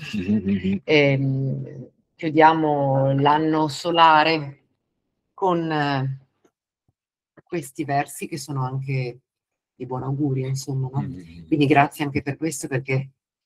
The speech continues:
Speaker 2: eh, veramente non era, non era e non è facile, insomma, no? Attraversare quest'anno, eh, di lavoro,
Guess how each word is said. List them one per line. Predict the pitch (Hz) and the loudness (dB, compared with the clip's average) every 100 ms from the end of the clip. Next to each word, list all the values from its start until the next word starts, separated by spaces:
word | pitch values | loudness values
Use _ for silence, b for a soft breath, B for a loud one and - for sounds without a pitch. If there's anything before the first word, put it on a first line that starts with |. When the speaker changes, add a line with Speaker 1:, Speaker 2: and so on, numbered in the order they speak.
| _ _ - | _ _ -12
Speaker 2:
eh, | - 131 117 117 | 0 4 4 2
veramente | 127 151 165 151 | 0 2 2 2
non | 139 135 | 2 4
era, | 143 143 _ | 4 0 _
non | 139 139 139 | -4 4 6
era | 170 180 | 8 8
e | |
non | 131 139 | 6 4
è | 143 | 4
facile, | 156 123 117 - 120 | 6 6 4 -6 -10
insomma, | 120 - 127 127 | -12 -10 -8 -6
no? | 135 135 | -4 -2
Attraversare | 135 139 135 135 139 135 | -4 -6 -8 -8 -10 -6
quest'anno, | 135 135 139 135 135 135 135 _ _ _ _ | -8 -4 -2 0 2 2 -2 _ _ _ _
eh, | 123 120 117 117 | -2 0 0 -2
di | 135 | -2
lavoro, | 131 135 127 131 123 | -2 0 0 2 0